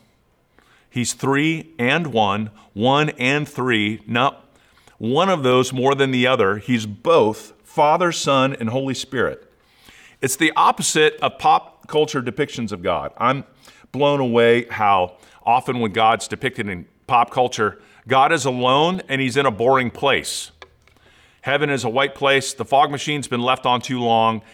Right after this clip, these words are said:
It doesn't look like a place you'd want to hang out, and it looks like God is alone.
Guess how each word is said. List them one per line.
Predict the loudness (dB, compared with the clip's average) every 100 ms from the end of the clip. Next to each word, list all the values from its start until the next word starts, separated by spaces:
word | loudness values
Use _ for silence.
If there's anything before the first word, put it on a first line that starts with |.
| -20 -8
It | 0
doesn't | 0 0
look | -2 -2
like | 0 -2 -4
a |
place | -2 0 0 -4
you'd | -4
want | -2
to | 0
hang | 0 0
out, | 0 0 -2
and | -4
it |
looks | -2 -2 -2
like | 0
God | 2 2 2
is | 0
alone. | 0 2 2 -2